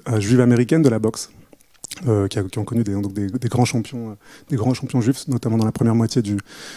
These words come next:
du vingtième siècle. Mais l'histoire dont on va parler ce soir, c'est, c'est de la filiation dans laquelle elle s'inscrit. C'est une histoire française et nord-africaine. C'est l'histoire des boxeurs juifs du Maghreb, euh, qui débute avec, euh, avec la création des premiers clubs sportifs juifs.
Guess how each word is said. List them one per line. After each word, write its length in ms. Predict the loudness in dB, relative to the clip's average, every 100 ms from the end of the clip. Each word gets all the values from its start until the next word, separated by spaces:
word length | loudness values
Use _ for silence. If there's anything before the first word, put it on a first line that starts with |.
| -10 -2
du 80 | 2
vingtième 260 | 2 0
siècle. 360 | 0 -2 -2 -14 -20 -18 -20 -8 4
Mais 140 | 6
l'histoire 260 | 6 6 4
dont 100 | 6
on 60 | 4
va 100 | 4
parler 360 | 4 2 2 -2 _ -8
ce 180 | -2
soir, 380 | 0 4 4 4
c'est, 320 | 2 2 2
c'est 80 | 0
de 60 | 0
la 60 |
filiation 420 | 4 4 4 4 2
dans 80 |
laquelle 180 | 2 0
elle 80 | -2
s'inscrit. 320 | -2 -4 -2
C'est 80 | 0
une 80 | -2
histoire 460 | 0 0 0 -4 -16
française 640 | -4 0 2 2 0 0 2
et 180 | 4 6
nord-africaine. 540 | 6 4 -2 -6 -8 -10 _ _ -20 _ _ -20 -10
C'est 140 | -6
l'histoire 420 | -4 0 4 4 2
des 160 | 0
boxeurs 320 | 0 0 0
juifs 200 | 0 -2
du 120 | -2 -6
Maghreb, 360 | -4 -6 -6 -10 -14 -16 -14 -16 -18 -18 -8
euh, 420 | -4 -4 -4 -6
qui 180 | -8 -2
débute 260 | 0 2 0
avec, 320 | 0 0 -2
euh, 400 | -4 -4 -6 -10 -14 _ _
avec 220 | -8 -4
la 60 | -4
création 280 | -2 0 2
des 140 | 2
premiers 260 | 4 2 2
clubs 160 | -2
sportifs 360 | -6 -6 -2 0
juifs. 440 | 2 2 0 -12